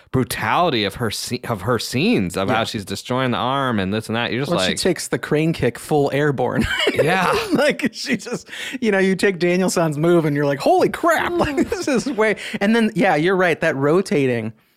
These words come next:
Speaker 2: the,
Speaker 1: Yeah.
Speaker 2: the, the, I think they reference it as, like, bullet time or Matrix time.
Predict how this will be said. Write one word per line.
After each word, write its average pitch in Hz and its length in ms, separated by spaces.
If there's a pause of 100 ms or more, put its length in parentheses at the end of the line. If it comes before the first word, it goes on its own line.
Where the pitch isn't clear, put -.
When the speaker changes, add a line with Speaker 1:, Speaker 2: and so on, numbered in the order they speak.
(120)
Speaker 2:
the, 151 100
Speaker 1:
Yeah. 135 400
Speaker 2:
the, 143 140
the, 127 180
I 143 60
think 170 180
they 160 100
reference 147 400
it 135 100
as, 131 120
like, 120 180
bullet 135 300
time 151 280
or 131 60
Matrix 127 480
time. 170 320